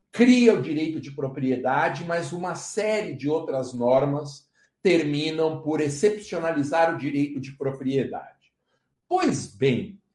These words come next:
no caso de processo administrativo disciplinar, a lógica também é essa, a possibilidade de existência de exceções na Constituição, porque é uma garantia constitucional. Mas atenção,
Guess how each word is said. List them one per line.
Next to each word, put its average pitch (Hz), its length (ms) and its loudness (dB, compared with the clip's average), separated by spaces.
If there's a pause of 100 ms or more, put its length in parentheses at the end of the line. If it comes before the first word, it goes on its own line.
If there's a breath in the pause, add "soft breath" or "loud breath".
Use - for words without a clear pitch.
(220)
no 370 360 2
caso 135 760 2
de 139 600 -4 (180)
processo 180 640 0
administrativo 143 1080 -4
disciplinar, 131 1200 -6
a 156 120 2
lógica 147 840 2
também 180 720 0
é 147 180 0
essa, - 440 -6 (320)
a 123 80 -2
possibilidade 151 840 0
de 147 60 -4
existência 156 840 -6
de 123 180 -4
exceções 147 720 0
na 147 140 -4
Constituição, 156 840 -2
porque 185 240 -6
é - 20 2
uma 180 120 4
garantia 139 500 0
constitucional. 113 800 -12
Mas 143 220 -2
atenção, 180 680 -4